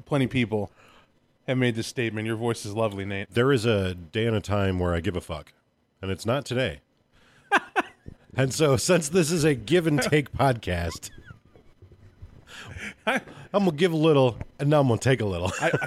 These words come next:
Speaker 1: told you I was gonna pick on you about it.
Speaker 2: I
Speaker 1: I just wanna let it go. That's it.
Speaker 2: <laughs> I would
Speaker 1: I th-
Speaker 2: prefer you didn't.
Speaker 1: I think every time Nate
Speaker 2: I
Speaker 1: gets
Speaker 2: don't
Speaker 1: told
Speaker 2: need your shame.
Speaker 1: how sexy his voice is, and
Speaker 2: Don't.
Speaker 1: everyone should tell Nate how
Speaker 2: No,
Speaker 1: sexy
Speaker 2: you
Speaker 1: his
Speaker 2: shouldn't.
Speaker 1: voice is.
Speaker 2: You should not.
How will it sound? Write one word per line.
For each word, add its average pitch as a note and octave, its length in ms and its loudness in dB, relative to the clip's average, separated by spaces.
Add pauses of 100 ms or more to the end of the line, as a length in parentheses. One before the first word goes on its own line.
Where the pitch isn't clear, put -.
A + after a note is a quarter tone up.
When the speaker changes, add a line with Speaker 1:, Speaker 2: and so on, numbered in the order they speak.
Speaker 1:
told G#3 240 0
you D3+ 100 2
I - 20 4
was B2 100 -2
gonna C3 120 -6
pick C#3+ 220 -4
on B2+ 120 -4
you A#2+ 120 -2
about A2+ 240 0
it. - 80 -10 (120)
Speaker 2:
I B2+ 100 0
Speaker 1:
I B2+ 40 -2
just D#3 200 -2
wanna A3+ 140 -2
let A3+ 100 2
it G#3 60 -6
go. C#4+ 160 -8
That's - 180 -8
it. - 260 -2
Speaker 2:
<laughs> - 60 -18
I C3 140 -4
would D3+ 60 2
Speaker 1:
I D#3 40 0
th- - 80 -6
Speaker 2:
prefer F#3+ 380 2
you F3+ 160 0
didn't. B2 600 -4 (320)
Speaker 1:
I E3 60 -6
think B3 160 0
every A3 160 2
time F3+ 320 0
Nate D#3+ 100 2
Speaker 2:
I G3 60 2
Speaker 1:
gets C#3+ 220 -2
Speaker 2:
don't D3 100 4
Speaker 1:
told B2+ 240 2
Speaker 2:
need B2+ 300 0
your A#2 200 2
shame. - 340 -2
Speaker 1:
how C#3 80 4
sexy D#3 440 -2
his A#2+ 140 0
voice B2 320 0
is, G#2+ 100 -2
and G2+ 80 -4
Speaker 2:
Don't. A2 80 2
Speaker 1:
everyone G#3+ 300 4
should D#3 180 -4
tell F3+ 160 0
Nate C3+ 140 0
how A2+ 60 0
Speaker 2:
No, A2 40 -2
Speaker 1:
sexy F#2 280 2
Speaker 2:
you G2+ 40 2
Speaker 1:
his A2 80 0
Speaker 2:
shouldn't. G#2+ 240 2
Speaker 1:
voice - 80 -6
is. F2 60 -6
Speaker 2:
You F#2+ 60 -6
should E2 220 -6
not. F2 280 -2